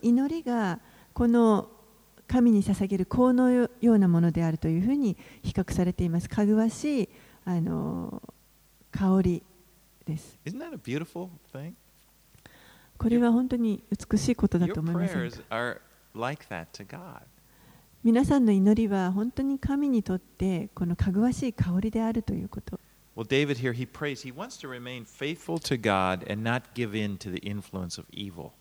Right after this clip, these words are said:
Speaker 1: ダビデはここで本当に、あの、神に対して忠実であり続けたいと願っていて、この決して悪魔の影響にもう身を任せたくないと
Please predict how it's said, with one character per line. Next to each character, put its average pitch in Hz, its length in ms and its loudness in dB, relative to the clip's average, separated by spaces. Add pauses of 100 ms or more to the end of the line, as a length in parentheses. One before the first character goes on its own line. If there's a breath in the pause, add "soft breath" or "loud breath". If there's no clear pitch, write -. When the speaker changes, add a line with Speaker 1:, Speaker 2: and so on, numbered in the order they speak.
(920 soft breath)
Speaker 1:
ダ 269 120 6
ビ 269 80 4
デ 226 100 4
は 202 80 4
こ 190 120 -4
こ 208 120 0
で 208 120 4
本 226 200 2
当 277 120 -2
に、 269 400 2
あ 208 100 2
の、 202 180 4
神 254 320 2
に 208 160 2
対 247 280 0
し - 40 -14
て 185 120 -4
忠 220 280 2
実 214 280 -6
で 233 180 0 (420 loud breath)
あ 220 120 0
り 226 100 2
続 226 240 4
け 247 160 4
た 269 180 4
い 262 80 2
と - 360 0
願 196 240 4
っ 202 40 0
て - 180 -4
い 175 80 -2
て、 196 320 0
こ - 180 -2
の 175 80 0
決 214 220 4
し - 80 -6
て 294 280 0 (420 loud breath)
悪 269 280 4
魔 214 140 6
の 180 320 0
影 220 260 2
響 226 240 0
に 254 360 -2 (120)
も 190 100 0
う 180 40 0
身 190 160 2
を 208 40 2
任 214 280 -2
せ 247 60 -8
た 277 120 -4
く 220 100 -6
な 285 160 -2
い 330 80 -4
と - 240 -6